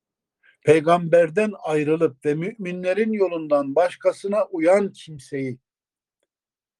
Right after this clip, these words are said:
ifadelerini birbirine bağlamayabilirdi.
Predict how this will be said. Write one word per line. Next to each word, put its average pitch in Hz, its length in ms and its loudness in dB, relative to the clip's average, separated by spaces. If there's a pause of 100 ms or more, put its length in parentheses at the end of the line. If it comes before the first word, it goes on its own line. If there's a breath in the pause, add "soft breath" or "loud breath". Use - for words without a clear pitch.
(180)
ifadelerini 127 800 -4
birbirine 127 680 -2 (760)
bağlamayabilirdi. 120 1200 -4